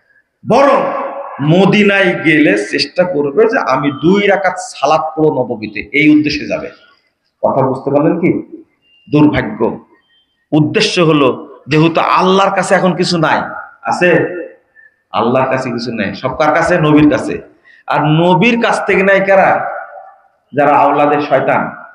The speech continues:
নাম দিছে আওলাদের রাসূল, বুঝতে পারছেন? এরা হলো আওলাদের শয়তান। নাহলে এত বড় মিথ্যা কথা বলতে পারে? আল্লাহর সামনে কত বড় খারাপ কথা!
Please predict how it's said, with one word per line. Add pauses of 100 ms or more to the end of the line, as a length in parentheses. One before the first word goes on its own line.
(1500)
নাম
দিছে
আওলাদের
রাসূল,
বুঝতে
পারছেন? (1000)
এরা
হলো
আওলাদের
শয়তান। (640)
নাহলে
এত
বড়
মিথ্যা
কথা
বলতে
পারে? (440)
আল্লাহর
সামনে
কত
বড়
খারাপ
কথা!